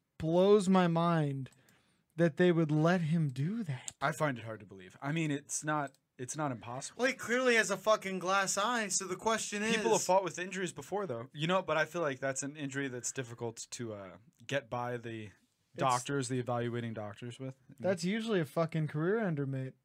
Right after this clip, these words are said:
Speaker 2: Only having one eye? Yeah.
Speaker 1: Y-, I've never heard a story about a fighter who fought, let alone won,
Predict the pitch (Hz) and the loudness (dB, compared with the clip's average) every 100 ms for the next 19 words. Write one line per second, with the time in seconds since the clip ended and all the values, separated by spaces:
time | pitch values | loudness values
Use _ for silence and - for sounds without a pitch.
0 | _ _ _ _ _ _ _ 139 143 143 | _ _ _ _ _ _ _ -6 -4 -2
1 | 147 143 131 127 123 131 156 - - 90 | -2 -2 -2 -4 -4 -6 -10 -14 -20 -18
2 | 95 120 71 - _ _ _ _ _ _ | -16 -14 -16 -20 _ _ _ _ _ _
3 | _ _ - 135 - _ - 202 233 190 | _ _ -12 -10 -12 _ 0 4 4 6
4 | 180 180 185 190 214 226 214 185 180 156 | 6 8 8 8 6 6 4 4 4 4
5 | 135 120 - _ _ - 160 - 190 190 | 0 -4 -14 _ _ -4 -2 2 6 8
6 | 185 170 170 165 - 175 170 160 147 147 | 8 8 6 4 4 4 6 2 0 -2
7 | - - 220 208 147 - - - - 170 | -4 6 8 8 6 -4 -20 -20 -6 0
8 | 240 302 330 311 302 269 202 240 240 190 | 2 2 4 4 4 2 4 8 8 8
9 | 151 | 2